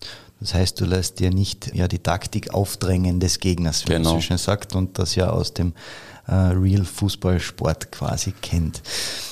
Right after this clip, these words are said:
Speaker 1: Spielst du eigentlich nur im Team oder auch bist du Einzelkämpfer? Also jetzt nur für Red Bull Salzburg oder sagst du, ähm, ja,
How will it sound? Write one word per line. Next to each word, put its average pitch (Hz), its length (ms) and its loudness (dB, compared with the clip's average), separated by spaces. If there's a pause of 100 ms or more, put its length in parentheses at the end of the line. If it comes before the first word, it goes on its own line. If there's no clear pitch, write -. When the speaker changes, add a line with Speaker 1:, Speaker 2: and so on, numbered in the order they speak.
(440)
Speaker 1:
Spielst 151 300 4
du 147 40 6
eigentlich 117 580 4
nur 117 240 6
im 120 280 4
Team 135 300 4
oder 110 320 4
auch 101 320 0
bist - 240 -4
du 117 40 6
Einzelkämpfer? 87 840 -2
Also 80 220 -2
jetzt 92 300 -2
nur 95 280 4
für 92 340 0
Red 90 200 -2
Bull 104 120 2
Salzburg 101 540 0
oder 101 200 2
sagst 95 340 -2
du, 101 40 4
ähm, 92 500 0
ja, 92 280 2